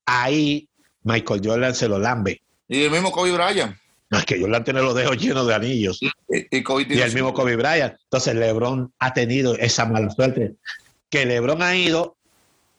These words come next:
Speaker 1: y ha ido, los campeonatos que tiene, ese es el otro asterisco, ha sido con super equipos. Su primero con Miami, un super equipazo.
Speaker 2: Los
Speaker 1: Que el
Speaker 2: dos,
Speaker 1: primer
Speaker 2: los
Speaker 1: año
Speaker 2: dos,
Speaker 1: fracasaron,
Speaker 2: los
Speaker 1: pero el
Speaker 2: dos,
Speaker 1: segundo
Speaker 2: los dos,
Speaker 1: sí
Speaker 2: los
Speaker 1: lo
Speaker 2: dos,
Speaker 1: lograron.
Speaker 2: los dos, los dos.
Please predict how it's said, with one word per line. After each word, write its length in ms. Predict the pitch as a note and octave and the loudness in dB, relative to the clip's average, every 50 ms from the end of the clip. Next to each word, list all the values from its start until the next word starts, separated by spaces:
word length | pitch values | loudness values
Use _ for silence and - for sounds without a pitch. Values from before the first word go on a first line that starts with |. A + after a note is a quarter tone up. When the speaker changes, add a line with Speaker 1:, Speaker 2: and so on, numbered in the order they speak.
| _ _ _ _ _ _ _ _ _ | _ _ _ _ _ _ _ _ _
Speaker 1:
y 380 | - G3+ G3 G3 G#3 - - _ _ _ - | -2 0 0 0 0 -2 -6 _ _ _ -2
ha 200 | C3+ D3 D3+ D#3+ | 0 0 2 2
ido, 440 | E3 E3+ D#3+ D3 C#3 C#3 C#3 C3+ - - | 2 2 2 2 2 0 -2 -2 -4 -2
los 280 | B2 C3 C3 - C#3+ | -2 -2 -2 -2 -4
campeonatos 520 | - C#3+ C3+ C3 D3+ C3+ C#3+ D#3+ D#3 G3+ D3+ | -2 -2 0 0 2 2 0 0 0 -2 -2
que 120 | - D#3 | -2 -2
tiene, 380 | B2+ D3+ C#3+ C3+ B2+ B2+ B2+ - | 0 0 0 2 0 0 -2 -2
ese 200 | - B2 - C#3+ | -2 -2 0 2
es 20 | C3+ | 2
el 40 | C3+ | 2
otro 220 | C#3 C3 - C#3+ | 2 0 0 0
asterisco, 640 | C3 B2+ C#3 C3+ B2+ B2 A#2 A2+ - - A2 G#2+ G#2+ - _ _ - - | 0 0 0 2 2 2 0 -2 -4 -4 -6 -6 -6 -8 _ _ -8 -4
ha 120 | - B2 A#2+ | -2 -2 0
sido 280 | - D3 C#3 C#3+ C#3 | 0 0 2 2 0
con 140 | - B2+ A#2+ | 0 0 -2
super 300 | - - C#3 - - A2+ | 0 -2 0 0 2 0
equipos. 560 | G2+ F#2 B2 B2 A#2+ - - - - - - _ _ _ _ _ _ _ _ _ _ | 0 2 0 0 -2 -2 -4 -8 -10 -12 -20 _ _ _ _ _ _ _ _ _ _
Su 220 | - - - B2+ | -6 -4 -4 -2
primero 400 | - B2 A2+ A2 A#2 C3+ E3 E3+ | -2 0 0 0 2 2 0 0
con 140 | E3 E3+ D#3 | 0 -2 -2
Miami, 500 | C#3+ C3+ C3+ D3 F3+ G3 G3+ G#3 G#3+ G#3+ - _ _ _ _ _ _ _ _ _ _ _ _ - B2 - - _ _ _ - | 0 0 0 2 0 0 0 -2 -4 -6 -10 _ _ _ _ _ _ _ _ _ _ _ _ 0 0 0 -2 _ _ _ -4
un 120 | C3+ D3+ | -2 -2
super 340 | C#3 - E3 D#3 - D3 C#3 | -2 -2 -2 -2 0 0 0
equipazo. 600 | C3+ B2+ - G#2+ G2 - B2 C3 B2 - - - - | 0 0 -2 -4 -2 0 0 0 0 -2 -6 -10 -8
Speaker 2:
Los 140 | - C3 C3+ | -4 -2 0
Speaker 1:
Que 60 | C#3 | 2
el 40 | D3 | 2
Speaker 2:
dos, 120 | D#3 F3 E3 | 2 2 0
Speaker 1:
primer 180 | D3 - - | 0 0 0
Speaker 2:
los 100 | C3 C3+ | 0 2
Speaker 1:
año 80 | D3 C#3+ | 0 0
Speaker 2:
dos, 80 | C#3 - | 0 0
Speaker 1:
fracasaron, 420 | D#3 D3+ D#3 C#3 C3 C#3+ C#3+ - | 0 0 0 0 0 0 0 0
Speaker 2:
los 80 | D#3+ - | -2 -2
Speaker 1:
pero 120 | C#3 A#2+ A2+ | -2 -2 0
el 60 | A2 | 2
Speaker 2:
dos, 80 | E3 | 0
Speaker 1:
segundo 380 | D#3+ G#2+ G2+ A2 F3+ F3 D#3 C3+ | 0 0 0 0 0 0 0 0
Speaker 2:
los 180 | D3+ D3+ C#3+ - | 0 -2 0 0
dos, 200 | D#3+ E3+ E3+ - | -2 -2 0 0
Speaker 1:
sí 80 | C#3+ | 0
Speaker 2:
los 120 | B2 - A2+ | 0 0 0
Speaker 1:
lo 40 | |
Speaker 2:
dos, 80 | G#2+ G2+ | 0 0
Speaker 1:
lograron. 280 | - - C#3 D#3 A2+ A2 | 0 0 0 0 0 -2
Speaker 2:
los 160 | B2 A#2+ A2+ | -2 -2 0
dos, 360 | - C#3+ C3+ A2 - - - | 0 0 0 -2 -4 -6 -2
los 200 | A2+ A2+ G#2+ G#2 | 0 0 0 2
dos. 320 | G#2+ A2+ G2+ G2+ - - | 0 0 0 -2 -4 -12